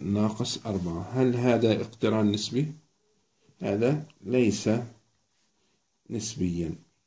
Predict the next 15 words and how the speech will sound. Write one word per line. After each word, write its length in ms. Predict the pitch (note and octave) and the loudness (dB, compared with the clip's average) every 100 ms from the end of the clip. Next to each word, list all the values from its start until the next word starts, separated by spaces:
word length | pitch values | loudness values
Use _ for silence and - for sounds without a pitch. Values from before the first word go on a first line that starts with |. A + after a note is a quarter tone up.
| _ - | _ -10
لأنه 640 | A#2 G2 G#2+ G2+ G#2+ C#3 - _ _ _ _ - | -6 -2 4 6 6 2 -2 _ _ _ _ -20
السبب 500 | - G#2+ F#2+ G#3 - - _ _ _ _ | -2 4 6 4 0 -14 _ _ _ _
معروف. 720 | F2 G2+ F#2 F2+ G2 A2 - | -8 -4 -2 2 2 0 0
ليش؟ 360 | G2 G2 B2+ - _ - - - A2 | 4 4 4 -4 _ -20 -20 -14 -4
لأنه 280 | A#2 A2 | 2 4
الجذر 640 | A2+ G#2+ D3+ B2 A#2 D3+ - - _ _ _ _ _ | 4 6 6 8 8 6 -2 -16 _ _ _ _ _
يعني 360 | A#2+ A2 A#2 C#3+ | -4 0 2 2
إكس 180 | D#3 - | 0 0
قوة 300 | C#3 D3 E3+ | 4 6 6
نص، 460 | E3 - - - - _ | 4 0 -6 -10 -16 _
وهذا 420 | G#2 A2+ B2 B2 B2 | -8 -2 4 6 6
يعني 180 | A#2+ | 4
ليس 340 | A2+ C#3 C3+ C#3 | 2 4 6 6
كثير 380 | C3+ C3+ C#3+ - | 4 4 4 2
حدود، 340 | C3 B2+ A#2 | 0 0 0